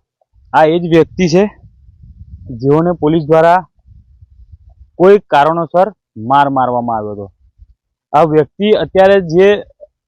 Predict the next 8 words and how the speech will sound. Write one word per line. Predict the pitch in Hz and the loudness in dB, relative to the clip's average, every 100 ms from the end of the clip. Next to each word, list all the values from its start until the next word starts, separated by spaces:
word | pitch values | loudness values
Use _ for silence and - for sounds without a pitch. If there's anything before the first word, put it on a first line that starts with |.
| 139 | -16
ઘટના | 117 127 160 180 196 202 - _ _ _ _ _ _ - | -10 -8 -4 2 2 2 -4 _ _ _ _ _ _ -10
તમને | 151 160 185 190 135 | -6 -2 0 -2 -4
જણાવી | 120 139 160 202 214 | -6 -2 0 2 2
રહ્યો | 196 175 | 2 2
હતો | 175 147 | 0 -4
ત્યારે | 147 151 180 104 _ _ _ _ _ _ _ _ - | 0 2 2 -2 _ _ _ _ _ _ _ _ -2
તેઓના | 185 214 226 | 0 2 2
આંખમાં | 180 170 - 185 220 220 | 2 -2 -2 0 0 0